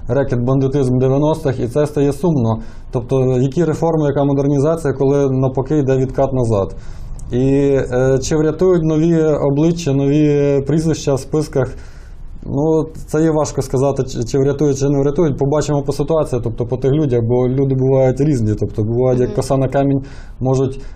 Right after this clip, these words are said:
Speaker 1: врятувати, не врятувати, але систему поламати.
Speaker 2: Зрозуміло.
Speaker 1: От. Принаймні на, на таке є надія. Але з другого боку,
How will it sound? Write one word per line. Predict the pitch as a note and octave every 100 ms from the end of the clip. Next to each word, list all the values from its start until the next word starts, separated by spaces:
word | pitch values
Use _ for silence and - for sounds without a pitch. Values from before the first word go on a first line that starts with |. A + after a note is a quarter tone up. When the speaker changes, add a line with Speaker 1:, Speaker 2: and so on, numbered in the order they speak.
| -
Speaker 1:
врятувати, | B2+ C3+ C#3 C#3 C#3+
не | C#3
врятувати, | C#3+ C#3 D3+ E3+ C#3+
але | B2+ C3 C3+ C3
систему | B2+ B2+ D3 D3 C3+
поламати. | C3 B2+ B2+ G#2+ G#2 C3+ - - - - - -
Speaker 2:
Зрозуміло. | - A#2+ A#2 A#2
Speaker 1:
От. | A2 - - - - A#2
Принаймні | B2 C#3 D3 D3+ D3 D3
на, | C#3+
на | C#3 C#3+
таке | C#3+ C#3 C3
є | A#2+
надія. | A#2+ A#2 A#2 G#2 G2+
Але | A#2+ C3 C#3
з | C3
другого | D3 G#3+ G3
боку, | D3+ C#3 C3+ C3+